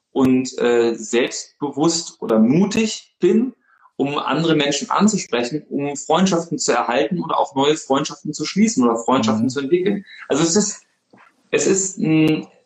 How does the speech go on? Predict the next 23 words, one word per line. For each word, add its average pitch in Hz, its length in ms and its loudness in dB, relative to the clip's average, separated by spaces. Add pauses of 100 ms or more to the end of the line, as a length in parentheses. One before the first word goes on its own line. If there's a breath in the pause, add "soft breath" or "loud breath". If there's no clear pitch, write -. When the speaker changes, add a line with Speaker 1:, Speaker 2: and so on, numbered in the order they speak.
(200)
Speaker 1:
es 147 160 -2
wird 170 140 2
sehr 160 220 4
schnell 170 320 2
sehr 156 140 0
komplex. 156 800 -2 (180)
Essen 170 340 2
ist - 160 -4
aber 147 500 -2 (340)
ja 143 300 2
nur 147 260 0 (260)
ein 175 400 0
einziges 147 580 -6
kleines 151 440 -4
Beispiel 131 640 -2
von 143 240 -4
sehr, 151 320 2
sehr 151 200 4
vielen 151 580 -2 (440)
Facetten 156 720 -2
in 131 120 6
unserem 127 280 4
Leben, 143 600 2